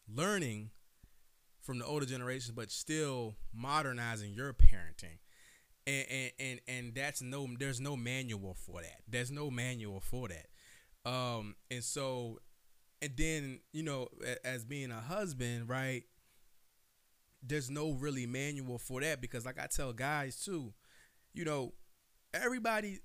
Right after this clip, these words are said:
and this is one thing I don't really like, is, like, when you guys, when we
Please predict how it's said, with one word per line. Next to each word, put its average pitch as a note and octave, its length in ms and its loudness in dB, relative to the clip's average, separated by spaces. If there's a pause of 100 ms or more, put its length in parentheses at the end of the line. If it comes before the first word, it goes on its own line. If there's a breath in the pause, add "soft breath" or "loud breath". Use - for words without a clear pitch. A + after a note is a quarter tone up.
and F3 260 -4
this A3+ 140 -4
is E3+ 140 -4
one E3 180 0
thing D3+ 160 -6
I C3+ 100 -6
don't C3+ 260 -8
really B2 200 -6
like, C3+ 300 -6
is, A#2+ 160 -10
like, B2 220 -8
when C3+ 160 -10
you F#3 160 -8
guys, D3 560 -4
when C3+ 220 -8
we F#3 180 -8